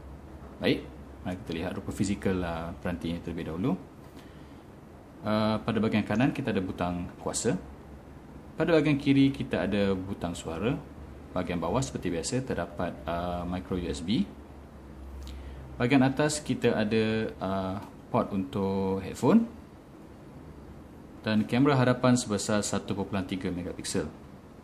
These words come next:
Yalah, ini adalah skrin, uh, paparan skrin kekunci. Berbeza dengan, um, peranti sebelum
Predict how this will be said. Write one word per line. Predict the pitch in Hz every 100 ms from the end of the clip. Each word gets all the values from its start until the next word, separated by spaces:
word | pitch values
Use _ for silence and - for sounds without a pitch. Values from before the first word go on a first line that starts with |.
| - -
Yalah, | 98 98 123
ini | 131
adalah | 113 107 107 101 101
skrin, | - - - - 104 98 98
uh, | 92 92 98 - - - - -
paparan | - 113 110 104
skrin | - 98
kekunci. | 92 87 85 123 - - - - - - - -
Berbeza | 110 110 104 107
dengan, | 104 104 98 95 -
um, | 104 98 92 95 95 95 95 - - - - - - - - - - - - - - 104
peranti | 107 104 - 107 98 92 92 92
sebelum | 92 - 98